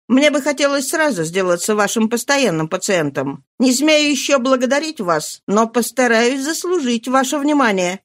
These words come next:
и надеюсь быть с вами в правильных отношениях». Доктор положил на бюро карточку молодого человека. «Приходите всегда, когда вам время», сказал он, провожая Эдмона глазами. Эдмон ушел, осматриваясь, но нигде не замечая Елены.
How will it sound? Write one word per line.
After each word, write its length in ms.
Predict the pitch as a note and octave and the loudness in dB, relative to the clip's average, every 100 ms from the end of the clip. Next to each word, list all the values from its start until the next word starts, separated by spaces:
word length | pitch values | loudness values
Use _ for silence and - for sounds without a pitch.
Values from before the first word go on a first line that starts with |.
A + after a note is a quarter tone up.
| - | 0
и 80 | |
надеюсь 500 | F#3+ F#3 E3+ F#3 F#3+ | 2 2 2 2 2
быть 220 | F#3 G3+ G3 | 0 -2 -2
с 80 | |
вами 280 | G#3+ G3+ G#3 | 0 2 2
в 140 | G#3+ - | -2 -4
правильных 600 | A#3 A#3+ C4+ C4 D#3+ - | 0 0 0 -2 -2 -4
отношениях». 840 | D#3+ F3+ F3 F#3 E3 E3+ E3 - _ _ _ _ - | -6 -4 -2 -2 0 -2 -4 -16 _ _ _ _ -12
Доктор 460 | G3 D4 D#4 F4+ F4 | -4 -4 -2 -8 -6
положил 560 | - C4+ A3+ B3 C#4 | 0 2 2 0 -2
на 160 | C4+ G#3 | -2 -2
бюро 320 | E3+ F#3 A3 | 0 0 0
карточку 600 | G#3+ G#3+ A3+ D4 - C#4 | 0 -4 -2 -6 -6 -4
молодого 520 | A3+ E3+ D#3+ F3 G3 | 0 0 0 0 0
человека. 800 | A3 A3+ A#3 G#3+ C3 C3 - - _ _ _ _ | -2 -2 -2 -2 -4 -6 -12 -12 _ _ _ _
«Приходите 680 | - G#3 C#3+ B2+ D3+ D#3+ D#3 | -2 0 0 -2 0 -2 -4
всегда, 480 | - B2+ B2 D3 F#3 | -4 -4 -4 -2 -2
когда 400 | - C3+ D#3+ E3 | -4 -4 0 2
вам 180 | F3 | 2
время», 480 | E3+ G3+ A3 C3+ B2 _ | 2 2 2 0 -8 _
сказал 520 | - - E3+ E3 F#3+ A#3+ | -16 -4 -2 2 2 2
он, 160 | C4+ | 2
провожая 500 | B3+ E3 E3 F#3 G3 | 0 0 0 0 0
Эдмона 380 | F3+ E3+ F3+ F#3+ | 0 0 0 -2
глазами. 680 | F3+ F3 E3 C#3 B2 C3 - _ _ _ | -2 -2 0 0 0 -4 -10 _ _ _
Эдмон 440 | - A#3 C#4 G4+ F#4+ | 0 2 4 2 2
ушел, 360 | F4 - B3+ | 2 2 2
осматриваясь, 920 | B3+ B3 B3 A#3+ A#3 B3+ B3 B3+ B3 - | 2 0 0 0 0 0 2 2 0 2
но 160 | C4 | 4
нигде 480 | C#4 B3 F3+ E3 G#3 | 4 2 0 0 2
не 160 | C4 B3+ | 2 2
замечая 580 | G#3 F#3+ - F3+ F#3+ | 0 -2 -2 0 2
Елены. 840 | G#3+ G#3 G#3+ G#3 F3+ C3+ C3 C3+ C#3+ | 2 2 0 2 2 2 0 -2 -8